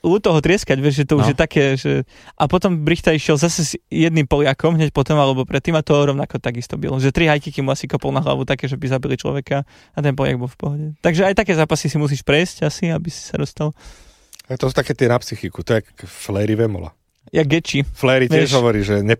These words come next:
Speaker 3: ani nepadol, ani
Speaker 1: Či
Speaker 3: za Boha.
Speaker 1: počkaj, nie, nie Gechi. Kto bol naposledy v U F C taký, čo jeden druhého strašne,
Speaker 3: Však
Speaker 1: ale
Speaker 3: Paddy Pimblett a Justin Gaethje.
Speaker 1: Nie, ale
Speaker 3: Ja
Speaker 1: na,
Speaker 3: akože
Speaker 1: v Bielom dome bol, ktorý zápas taký, že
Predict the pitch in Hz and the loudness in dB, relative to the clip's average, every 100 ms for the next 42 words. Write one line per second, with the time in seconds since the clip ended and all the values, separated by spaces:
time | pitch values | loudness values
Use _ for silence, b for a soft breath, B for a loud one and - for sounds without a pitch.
0 | _ 110 113 110 107 117 101 104 95 127 | _ -2 0 -2 -2 -2 0 0 2 0
1 | 185 101 107 160 185 170 180 147 - 139 | 2 2 2 2 0 0 0 0 -2 -2
2 | 247 226 139 147 143 143 139 - 139 139 | 0 2 0 -2 -2 0 0 -2 -4 -2
3 | 139 151 143 - 143 139 139 139 135 - | -2 -2 -2 -2 -2 0 0 0 -2 -4
4 | 147 - 147 147 143 139 - 131 147 147 | -4 -4 -4 -2 -2 -2 0 0 0 -2
5 | 156 160 156 - 120 113 113 107 120 131 | 2 2 2 2 2 4 2 2 -2 -2
6 | 117 117 104 95 90 _ - 170 165 156 | 0 0 0 -8 -12 _ -2 0 2 2
7 | 151 - - - - 123 165 160 143 147 | 0 -2 -12 -10 0 2 4 4 6 6
8 | 214 170 190 175 143 147 147 - 196 151 | 4 4 4 4 4 2 2 0 0 2
9 | 147 - - 147 151 143 | 0 -2 -4 -2 0 0